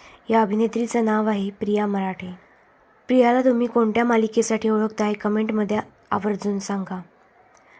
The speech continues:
प्रियाचा जन्म तेवीस एप्रिल एकोणीसशे सत्त्याऐंशीला ठाण्यामध्ये झाला.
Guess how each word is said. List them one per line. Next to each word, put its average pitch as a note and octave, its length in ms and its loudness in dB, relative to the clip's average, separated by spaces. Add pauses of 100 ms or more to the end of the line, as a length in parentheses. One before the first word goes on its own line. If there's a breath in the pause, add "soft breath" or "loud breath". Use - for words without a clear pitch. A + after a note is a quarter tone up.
(120 soft breath)
प्रियाचा A3 440 2
जन्म A3 440 0 (200)
तेवीस A#3+ 400 2
एप्रिल G#3+ 400 -2 (480 soft breath)
एकोणीसशे A#3 360 0
सत्त्याऐंशीला A3 680 0
ठाण्यामध्ये G#3 600 0
झाला. F#3+ 340 -4